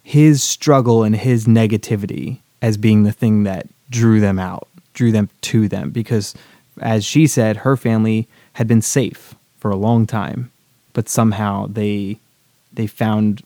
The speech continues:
they found her again. Um, and she seems to blame Charlie for that, but at the same time, she's willing to reset her marriage and live in happiness with her husband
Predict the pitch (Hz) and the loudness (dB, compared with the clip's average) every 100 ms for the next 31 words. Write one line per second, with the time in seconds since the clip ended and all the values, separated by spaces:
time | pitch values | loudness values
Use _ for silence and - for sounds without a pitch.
0 | _ 123 110 113 113 110 113 101 98 95 | _ -4 -2 -2 -2 -2 -4 -4 -6 -8
1 | - 120 _ _ _ 117 98 92 90 113 | -10 -14 _ _ _ -8 -6 -6 -6 -4
2 | - 113 139 123 - 117 107 - 113 107 | -2 0 4 2 2 0 0 0 0 2
3 | 104 101 - _ _ _ - - 110 113 | 2 0 -6 _ _ _ -12 -2 0 2
4 | 110 101 110 104 120 117 - - 110 104 | 0 -2 -4 -2 -2 -2 -6 -6 -4 -2
5 | 104 117 - 113 104 113 127 113 104 - | -4 -6 -4 -4 -2 -2 0 0 0 -4
6 | _ _ _ _ _ - - 117 104 110 | _ _ _ _ _ -12 -2 0 2 4
7 | 113 113 104 - 110 101 101 101 _ _ | 4 4 2 -2 -2 -2 -4 -10 _ _
8 | _ _ _ 117 104 117 139 - - 127 | _ _ _ -8 0 4 4 2 0 0
9 | - - 120 110 104 110 120 107 95 113 | 0 -4 0 2 2 2 2 0 -4 -8
10 | - 113 107 110 110 107 - 123 120 113 | -6 -2 -2 0 2 0 0 -4 -2 -2
11 | 110 117 - 120 117 107 - 123 110 107 | -2 -4 -4 -4 -2 -4 -2 -2 0 -2
12 | 98 | -4